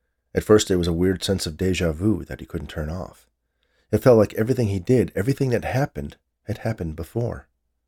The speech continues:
Then he realized why. He was back to the beginning of the year he had just celebrated the end of.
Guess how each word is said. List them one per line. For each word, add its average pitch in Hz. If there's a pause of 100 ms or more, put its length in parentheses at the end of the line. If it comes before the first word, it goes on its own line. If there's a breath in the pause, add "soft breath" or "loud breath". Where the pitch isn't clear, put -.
(460)
Then 82
he 80
realized 78
why. 85 (960)
He 107
was 107
back 87
to 120
the 127
beginning 101
of 95
the 110
year 76
he 98
had 98
just 98
celebrated 67
the 104
end 131
of. -